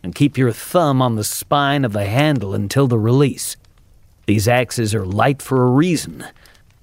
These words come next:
They're more like razors than wedges. Last, don't hook your own back at the end of the draw. That'll ruin your day. Bend your elbow to ninety degrees and no further. Got it?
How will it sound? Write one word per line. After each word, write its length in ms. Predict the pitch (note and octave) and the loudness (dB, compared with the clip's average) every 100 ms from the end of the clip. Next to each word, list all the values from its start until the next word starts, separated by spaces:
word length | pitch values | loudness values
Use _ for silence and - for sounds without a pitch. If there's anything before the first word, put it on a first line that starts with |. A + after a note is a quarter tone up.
| - | 0
They're 160 | A#2 | 2
more 240 | C3+ D3 C3+ | 4 4 4
like 240 | C3 B2+ | 2 0
razors 720 | - G2+ D3 F3+ A2 G#2+ F2+ | -2 0 2 2 0 -4 -6
than 220 | - A2 G#2 | -4 -2 2
wedges. 640 | C3 C3+ G2 E2 - - _ _ _ _ _ _ - | 2 2 -4 -10 -12 -14 _ _ _ _ _ _ -2
Last, 540 | A#2+ C#3 D#3 D3+ - _ _ _ _ - | 2 2 0 -2 -12 _ _ _ _ 0
don't 280 | D3 D3 B2+ | 2 2 0
hook 260 | C#3 C3 | -2 -2
your 180 | A#2+ C3+ | 2 4
own 220 | C#3 C3 | 4 2
back 340 | G#2+ C3+ C3 - | 2 2 2 -2
at 100 | F#2+ | -2
the 140 | A#2 | 2
end 180 | C#3 B2+ | 2 2
of 100 | G#2+ | 0
the 80 | A2 | 0
draw. 540 | G#2+ C#3+ C#3 - - - _ _ - _ _ | 2 4 4 -2 -10 -14 _ _ -20 _ _
That'll 260 | - B2+ B2 | -2 2 2
ruin 400 | G#2+ C3+ C#3+ E3 | 4 4 4 4
your 160 | D#3+ D3+ | 2 2
day. 520 | C3 C3+ D#2 F2 - - - _ _ _ _ _ _ _ | 2 0 -4 -12 -14 -16 -20 _ _ _ _ _ _ _
Bend 280 | - D3 C#3 | 0 2 4
your 140 | C3+ B2 | 2 4
elbow 380 | C#3 C#3+ C3+ C3 | 2 4 2 2
to 140 | A#2+ | 0
ninety 420 | A#2+ C3+ C#3 B2 | 0 2 0 -2
degrees 640 | A2+ A2+ A#2+ C#3+ E3+ F3 | -2 0 4 4 2 2
and 180 | C3 A2 | 0 2
no 200 | A#2 C#3 | 2 2
further. 680 | B2 - F3 D3+ G2 E2+ - _ - _ _ _ _ | 0 0 2 2 0 -10 -20 _ -20 _ _ _ _
Got 200 | - B2 | 0 2
it? 180 | E3 - | 0 -6